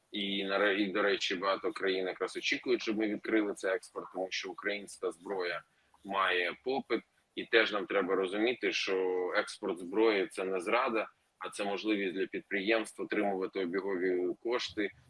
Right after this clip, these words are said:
для того, щоб ще більше виробляти і ще більш якісної зброї.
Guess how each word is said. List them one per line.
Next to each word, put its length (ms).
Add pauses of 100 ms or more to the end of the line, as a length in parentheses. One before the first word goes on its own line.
для 80
того, 200
щоб 280
ще 220
більше 320
виробляти 560
і 180
ще 160
більш 380
якісної 540
зброї. 440